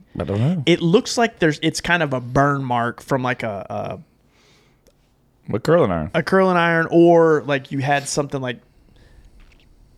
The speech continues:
Speaker 2: swiftly go across your face, like a rope or something, and it just, like, burned it.
Speaker 1: Mm-hmm.
Speaker 2: Uh, you, like, maybe you were skydiving and, like,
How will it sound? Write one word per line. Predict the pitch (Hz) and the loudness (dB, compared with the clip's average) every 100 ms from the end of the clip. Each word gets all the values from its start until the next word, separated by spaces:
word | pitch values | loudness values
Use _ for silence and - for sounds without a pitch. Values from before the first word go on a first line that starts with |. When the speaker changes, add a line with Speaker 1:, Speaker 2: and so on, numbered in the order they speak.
| _ _ - | _ _ -8
Speaker 2:
swiftly | - - 147 165 165 160 | -4 0 4 2 2 -2
go | 135 135 139 | 2 4 4
across | 131 - 135 - | 2 0 -2 -2
your | 131 | -6
face, | - 131 143 | -4 -4 -4
like | 139 | -4
a | 123 | -4
rope | 113 120 131 - | -2 0 0 0
or | 143 | -4
something, | - 147 147 151 76 | -2 -4 -4 -4 -4
and | - | -6
it | 120 | -6
just, | 123 - | -6 -6
like, | 110 | -8
burned | 131 123 117 131 135 | -8 -6 -4 -2 -2
it. | 151 - _ _ _ _ _ _ _ - | -2 -4 _ _ _ _ _ _ _ -4
Speaker 1:
Mm-hmm. | 127 123 110 101 | -2 0 -4 -8
Speaker 2:
Uh, | 110 - 139 | -12 -12 -4
you, | 143 156 | -2 0
like, | 143 131 | -2 -2
maybe | 131 139 | 0 2
you | 135 | 2
were | 131 | 2
skydiving | - - 120 127 135 135 139 147 143 | -2 -2 0 0 0 0 0 -2 -4
and, | 123 | -4
like, | 117 110 | -6 -8